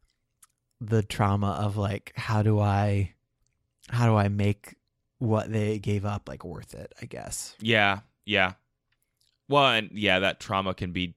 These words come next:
Speaker 2: different for, like, people who are outright survivors versus people who actually, there's that, that was something that struck me, this is a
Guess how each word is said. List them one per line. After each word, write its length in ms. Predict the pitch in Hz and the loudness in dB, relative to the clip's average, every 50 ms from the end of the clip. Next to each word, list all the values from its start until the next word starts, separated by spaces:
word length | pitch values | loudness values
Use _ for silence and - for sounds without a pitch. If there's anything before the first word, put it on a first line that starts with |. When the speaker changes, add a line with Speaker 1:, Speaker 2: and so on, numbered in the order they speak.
| _ _ | _ _
Speaker 2:
different 380 | - 92 - - 95 87 - | -8 -8 -6 -6 -10 -10 -10
for, 400 | - - 90 90 90 87 87 - - _ | -8 -4 -4 -2 -2 -2 -4 -8 -8 _
like, 220 | 90 87 90 - | -6 -6 -6 -8
people 260 | _ - 90 - 87 90 | _ -12 -10 -8 -8 -6
who 80 | 87 | -4
are 140 | 85 85 69 | -4 -4 -2
outright 340 | 64 85 85 78 82 65 - | -2 -4 -4 -4 -6 -8 -8
survivors 580 | - 95 80 85 78 80 85 78 87 87 87 | -12 -12 -8 -6 -4 -4 -4 -6 -8 -12 -12
versus 320 | 95 85 85 - - 82 82 | -12 -14 -12 -12 -12 -14 -12
people 280 | - 92 80 - 85 | -12 -12 -12 -10 -12
who 180 | 87 98 90 85 | -10 -8 -4 -2
actually, 500 | 82 82 - - - 85 82 82 78 - _ - - - - - | -2 -2 -4 -8 -8 -6 -6 -6 -8 -10 _ -20 -20 -20 -8 -4
there's 160 | 113 120 123 | -4 0 2
that, 240 | 139 120 110 - _ _ _ _ - _ _ _ _ - - - | 2 2 2 0 _ _ _ _ -20 _ _ _ _ -20 -10 -2
that 180 | - 123 135 | 0 2 2
was 120 | 147 156 135 | 2 0 -2
something 240 | - 147 135 123 117 | -2 -2 -2 -2 -4
that 140 | 107 98 - | -4 -6 -6
struck 280 | - - 123 113 - | -4 -4 -4 -6 -4
me, 380 | - 113 104 101 98 95 - - _ | -4 -4 -2 -2 -2 -4 -8 -10 _
this 120 | 98 98 | -10 -6
is 80 | 104 104 | -6 -6
a 60 | 90 | -8